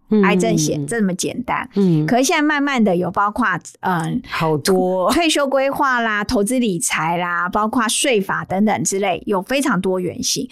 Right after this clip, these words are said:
Speaker 2: 所以也就是我在学习的就是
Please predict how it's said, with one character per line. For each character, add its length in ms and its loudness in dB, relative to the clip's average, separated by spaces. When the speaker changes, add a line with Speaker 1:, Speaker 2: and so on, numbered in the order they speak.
Speaker 2:
所 200 4
以 100 4
也 140 4
就 180 0
是 320 0
我 200 -2
在 180 0
学 600 0
习 220 0
的 120 2
就 140 -2
是 260 0